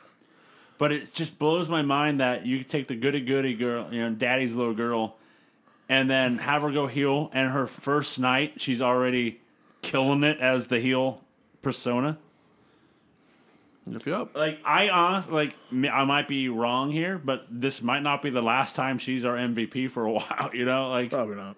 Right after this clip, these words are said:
Speaker 1: just killing it. All right, who's your motive? I'm going Vince.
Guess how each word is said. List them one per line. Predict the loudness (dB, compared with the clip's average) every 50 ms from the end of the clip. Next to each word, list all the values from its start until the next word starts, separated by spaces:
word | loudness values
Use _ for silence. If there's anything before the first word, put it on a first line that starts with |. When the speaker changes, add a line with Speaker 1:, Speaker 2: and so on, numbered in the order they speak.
| _ _ _ _ _ _ _ _ _ _ _ _ _ _ -20 -20 -16 -10
Speaker 1:
just | -10 -8 -8 -10 -10 -10
killing | -8 -4 -2 0 2 2 2 2
it. | 0 -2 -4 -8 -18 -20 -20 -20 -20 -20 -20 -20 -20 _ _ _ _ _ -20 -20 -20 -20 -20 -20 -20 -20 -20 -20 -20 -16 -6 -2
All | -2
right, | -2 -2 -2 -2 0
who's | 0 2 4
your | 4 4 4
motive? | 4 4 2 2 0 0 -4 -6 -8 -12 -20 -20 _ _ -20 -20 _ _ _ _ _ _ _ _ _ _ _ _ _ _ _ _ _ _ _ _ _ _ _ _ _ _ _ _ _ _ _ _ _ _ _ 0
I'm | 2 2
going | 4 4 2 2 0
Vince. | -2 -2 0 -2 -2 -4 -8 -12